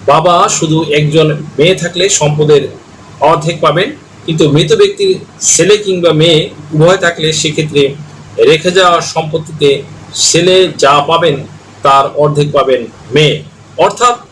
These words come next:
ভাইয়েরা ইচ্ছে করলেই বোনদের সম্পত্তি থেকে বঞ্চিত করতে পারবেন না। এক্ষেত্রে বোনের বিয়ে হওয়া না হওয়া বিবেচ্য বিষয় নয়।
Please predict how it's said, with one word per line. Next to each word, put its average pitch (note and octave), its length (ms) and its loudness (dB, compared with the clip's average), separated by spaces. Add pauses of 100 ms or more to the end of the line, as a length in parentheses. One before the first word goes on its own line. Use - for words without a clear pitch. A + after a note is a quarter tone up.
(160)
ভাইয়েরা A#3 480 2
ইচ্ছে G#3 280 -4
করলেই F#3 320 0
বোনদের D#3+ 340 -2
সম্পত্তি D3 580 -4
থেকে - 260 -4 (120)
বঞ্চিত B2 380 -2 (140)
করতে A2+ 300 0 (100)
পারবেন A2 380 0
না। C3+ 140 0 (520)
এক্ষেত্রে G3 440 0 (380)
বোনের G#3+ 400 4
বিয়ে F3+ 320 0
হওয়া G3 320 0 (140)
না B2+ 220 0
হওয়া E3+ 380 2 (320)
বিবেচ্য D3 360 0 (160)
বিষয় D3+ 260 0
নয়। C#3+ 260 0